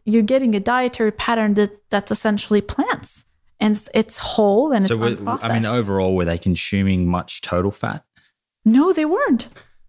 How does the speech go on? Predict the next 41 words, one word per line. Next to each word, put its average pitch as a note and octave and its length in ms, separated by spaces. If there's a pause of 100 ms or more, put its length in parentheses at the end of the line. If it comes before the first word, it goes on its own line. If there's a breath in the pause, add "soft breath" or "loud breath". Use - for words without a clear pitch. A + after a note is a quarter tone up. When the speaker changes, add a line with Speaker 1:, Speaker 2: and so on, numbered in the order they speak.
(120)
Speaker 1:
They C4+ 100
weren't. D4 480
They C4 160
actually, E4 460 (380)
we B3+ 280
actually, D4 420
s-, - 300 (200)
so - 340 (300 loud breath)
if B3 160
you D4+ 80
had D#4 200
to - 80
label B3 320
somebody A3 760 (240)
adhering G#3 880 (220)
fully A#3 640 (100)
to G#3 340
a F#3+ 300
Mediterranean G3+ 960
diet, G3+ 520 (380 soft breath)
they A#3 160
would A3 180
be G#3 280
eating F#3+ 460
mostly G#3 340
plants, - 540 (520)
and A3 160
they G#3+ 80
would G#3 160
have G3 500
relatively A3+ 560
high G#3 480
sources G3+ 520
of G3 260
omega-three G3+ 460
fatty G3 300
acids F#3+ 300
from F#3+ 180
nuts F#3 240
and G3 140
seeds. - 500